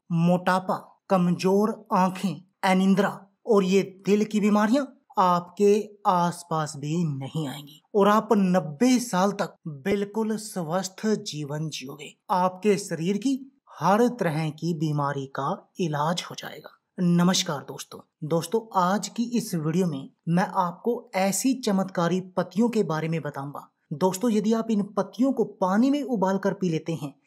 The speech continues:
यानी इनकी चाय बनाकर इनका सेवन कर लेते हैं, तो दोस्तों, आपको चमत्कारी नतीजे दिखाई देंगे। दोस्तों,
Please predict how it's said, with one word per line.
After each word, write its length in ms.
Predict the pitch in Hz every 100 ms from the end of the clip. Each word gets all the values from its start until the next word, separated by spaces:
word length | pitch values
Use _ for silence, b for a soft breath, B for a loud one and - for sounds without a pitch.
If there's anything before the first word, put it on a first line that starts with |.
| -
यानी 320 | 165 190 208
इनकी 400 | 240 190 175 202 190 -
चाय 320 | 190 175 226
बनाकर 420 | 202 170 165 175
इनका 380 | 180 170 151 160
सेवन 420 | 160 - 160 170
कर 140 | 160 -
लेते 200 | 123 160
हैं, 180 | 147 147 _ -
तो 80 | 185
दोस्तों, 580 | 185 185 220 - - 170
आपको 380 | 170 - 220 214 -
चमत्कारी 680 | 180 175 175 175 170 196 190
नतीजे 520 | 165 - 175 170 160
दिखाई 320 | 139 - 123
देंगे। 320 | 131 170 156 _ _
दोस्तों, 420 | 139 185 185 247